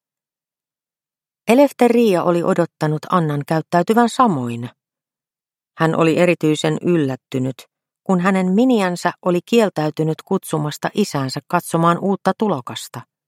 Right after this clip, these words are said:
Vaikka he eivät olleet koskaan osoittaneet hänelle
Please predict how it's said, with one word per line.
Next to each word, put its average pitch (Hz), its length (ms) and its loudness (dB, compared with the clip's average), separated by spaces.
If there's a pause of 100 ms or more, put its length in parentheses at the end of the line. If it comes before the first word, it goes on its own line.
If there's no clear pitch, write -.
(1300)
Vaikka 170 260 0
he 165 100 2
eivät 185 400 2
olleet 180 440 0
koskaan - 480 -2
osoittaneet 156 680 -4
hänelle 165 380 -2